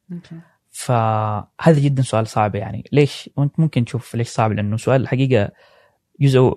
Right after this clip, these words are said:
Speaker 2: جزء الفلسفي أكبر من جزء العلمي حتى يعني، إذا ما كان زي الجزء العلمي. لأنه، آه، ف-، فهذه من، فهذه من، من أكثر ال-، المجالات اللي حتى ما تشوف فيها أبحاث كثيرة أصلًا يعني. في، في أبحاث في ال-، الوعي،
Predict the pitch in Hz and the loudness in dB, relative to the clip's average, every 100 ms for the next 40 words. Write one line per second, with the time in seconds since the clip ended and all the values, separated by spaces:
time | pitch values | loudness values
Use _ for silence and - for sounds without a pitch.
0 | - 117 139 143 135 151 - 123 123 - | 0 2 4 4 6 4 4 2 2 -2
1 | - _ _ _ - 143 123 110 117 104 | -10 _ _ _ -2 4 4 4 0 -2
2 | 104 117 101 - 92 - - - 117 110 | 0 0 -2 -6 -12 -12 -12 -6 -4 -4
3 | 104 - - - 196 - - - 98 - | -4 -10 -14 -16 -20 -18 -12 -10 -8 -8
4 | - - - - - _ _ _ _ _ | -10 -8 -10 -10 -14 _ _ _ _ _
5 | _ _ _ - - 104 107 104 98 - | _ _ _ -18 -8 -6 -4 -6 -8 -10
6 | 117 107 92 71 - 127 127 - 139 151 | -12 -10 -10 -10 -4 2 2 2 4 6
7 | 139 131 120 107 - - _ _ _ _ | 6 4 2 0 -6 -16 _ _ _ _
8 | _ 160 165 139 131 123 - 135 131 117 | _ 6 6 4 2 -4 -2 0 0 -2
9 | 139 - 131 120 104 98 110 110 113 127 | -4 0 0 2 0 -2 -2 -2 0 2
10 | 139 131 120 - - 156 147 123 - 113 | 2 0 -2 -4 0 0 0 -4 -4 -4
11 | - 117 - 123 - - - - - - | -4 -8 -4 -4 -4 -8 -12 -14 -14 -16
12 | - - - 262 156 - 180 131 - 143 | -18 -16 -4 -4 -2 -2 2 4 4 2
13 | - 110 104 - 107 120 104 95 | 2 0 0 -2 0 2 2 -6